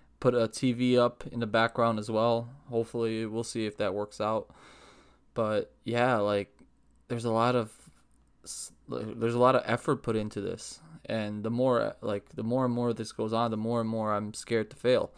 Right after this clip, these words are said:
But I'm okay with failing, you know,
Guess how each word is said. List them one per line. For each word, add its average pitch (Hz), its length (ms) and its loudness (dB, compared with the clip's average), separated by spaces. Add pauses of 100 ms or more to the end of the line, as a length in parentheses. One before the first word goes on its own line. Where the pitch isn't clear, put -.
(440)
But 131 300 8 (1300)
I'm 135 140 4
okay 151 340 4
with 120 140 2
failing, 90 520 -4 (360)
you 110 100 -4
know, 113 280 0